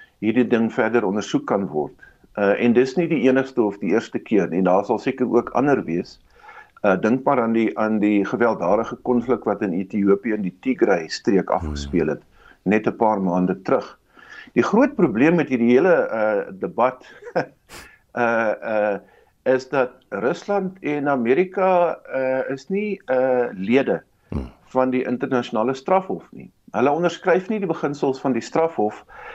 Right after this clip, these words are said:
Speaker 1: en, eh, is nie bereid om hulle, eh, personeel te onderwerp aan 'n ondersoek nie.
Speaker 2: Ja.
Speaker 1: Eh, met ander woorde,
Speaker 2: Ja.
Speaker 1: wie gaan die Russe nou na die strafhof toe vat?
Speaker 2: Hmm.
Speaker 1: Of as die aanklagte kom, onthou vir El Bashir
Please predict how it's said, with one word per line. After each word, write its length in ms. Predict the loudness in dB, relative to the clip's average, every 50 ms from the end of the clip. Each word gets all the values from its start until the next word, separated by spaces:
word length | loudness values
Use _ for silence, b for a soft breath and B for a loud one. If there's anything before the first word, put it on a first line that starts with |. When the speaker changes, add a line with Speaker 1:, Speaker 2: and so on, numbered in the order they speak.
| B B B 2
Speaker 1:
en, 460 | 4 6 6 6 4 2 0 -4 -4 -6
eh, 300 | -4 -2 -2 0 -2 -2 -4 -4 -6
is 180 | -6 -6 -2 0
nie 100 | 0 2
bereid 460 | 4 2 2 4 2 0 0 -2 -8 -8 -2
om 260 | 0 0 2 2 0
hulle, 540 | 0 0 2 4 4 4 4 4 2 -2 -4 -10 -14 -12
eh, 240 | -12 -10 -10 -10 -10 -12 _ -10 -8
personeel 600 | -6 -6 -4 -2 0 2 2 2 2 0 -2 -6
te 80 | -8 -6
onderwerp 480 | -4 -4 -4 -2 0 0 0 0 -2 -6 _ _ -14
aan 100 | -10 -8 -8
'n 100 | -8 -6
ondersoek 340 | -6 -6 -6 -6 -8 -10 -12 _ _
nie. 80 | -20 -20 _ _ _ _ B B B B B B B B B B B B
Speaker 2:
Ja. 100 | 0 0 0 _
Speaker 1:
Eh, 340 | 0 0 2 2 2 0 0
met 200 | 0 0 2 2
ander 240 | 2 2 2 0 -2
woorde, 280 | -2 0 2 2 4 2
Speaker 2:
Ja. 100 | 2 0
Speaker 1:
wie 160 | 0 -2 -4
gaan 360 | -2 -2 -4 -2 -2 -2 0
die 220 | 0 2 2 2 2
Russe 380 | 2 0 0 0 -2 -2 -2 -2
nou 300 | 0 2 2 2 2 0 -4 -6 -12
na 160 | -8 -8 -6
die 100 | -6 -8
strafhof 540 | -10 -6 0 2 2 2 0 -2 -6 -8 -6
toe 120 | -8 -12 -8
vat? 240 | -2 -2 -2 -2 -2 _ _ -6
Speaker 2:
Hmm. 220 | -4 -4 -4 -2 0
Speaker 1:
Of 220 | 2 2 2 0 -4
as 160 | -4 -4 -4
die 140 | -6 -6 -2
aanklagte 520 | -2 -2 -2 -2 -2 -2 -2 -4 -6 -14 -12 -8
kom, 180 | -6 -6 -6 -4
onthou 260 | -6 -2 -2 -2 -2
vir 140 | -2 -4 -4
El 180 | -2 -2 -2 -2
Bashir 520 | -2 -4 -6 -4 0 2 2 2 2 -2